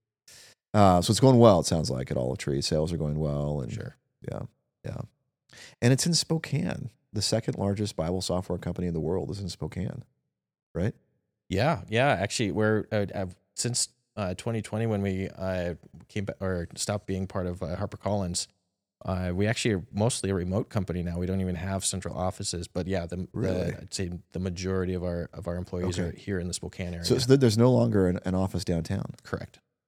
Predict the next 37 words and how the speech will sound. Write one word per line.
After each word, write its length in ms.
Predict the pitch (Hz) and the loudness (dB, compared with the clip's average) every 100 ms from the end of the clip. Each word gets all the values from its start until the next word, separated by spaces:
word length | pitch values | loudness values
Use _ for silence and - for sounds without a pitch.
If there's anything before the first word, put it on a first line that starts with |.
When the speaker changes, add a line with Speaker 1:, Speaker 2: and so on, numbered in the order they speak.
| - | -6
Speaker 1:
Really? 640 | 110 - - 139 - - _ _ _ _ _ - | -4 -2 -2 -2 -2 -6 _ _ _ _ _ -6
Speaker 2:
So, 280 | 98 95 - 110 - _ _ - _ - | -2 -2 -4 -14 -18 _ _ -20 _ -12
uh, 140 | 87 | -10
we, 140 | 92 104 - | -6 -8 -8
we 60 | |
kinda 220 | - 113 90 | -8 -6 -2
laugh 260 | 92 98 | -2 -4
a 40 | 82 | -4
little 220 | 101 101 | -2 0
bit 120 | 98 | 0
about 260 | 92 90 - | 0 -2 -2
that, 160 | 87 | -4
'cause 120 | - | -4
we 80 | 87 | -12
think 340 | - 92 - - - | -6 -8 -8 -20 -18
it's 140 | - 90 | -16 -12
like, 200 | 90 - | -12 -10
uh, 120 | 85 - | -12 -10
you 100 | 92 | -10
know, 140 | 90 - _ _ _ _ - - - | -10 -12 _ _ _ _ -20 -20 -16
how, 260 | - 98 - | -8 -6 -6
how, 160 | - - - | -10 -12 -12
how's 180 | - 104 | -8 -8
productivity, 600 | - 104 - 113 95 82 | -4 -4 -2 -6 -4 -6
right? 180 | 85 90 | -4 -4
Everyone's 340 | 92 90 90 | -2 0 0
Speaker 1:
Yeah. 40 | 87 | -2
Speaker 2:
working 200 | - 90 | -8 -12
from 160 | 95 | -12
home, 280 | 87 101 98 | -6 -4 -4
things 200 | - 92 | -8 -2
Speaker 1:
Yeah. 80 | 90 | 0
Speaker 2:
like 80 | 82 | 0
that. 200 | 95 - _ _ _ - | -4 -8 _ _ _ -8
You 60 | 110 | -2
go, 120 | 110 | 0
"Well, 280 | 113 120 | 0 -2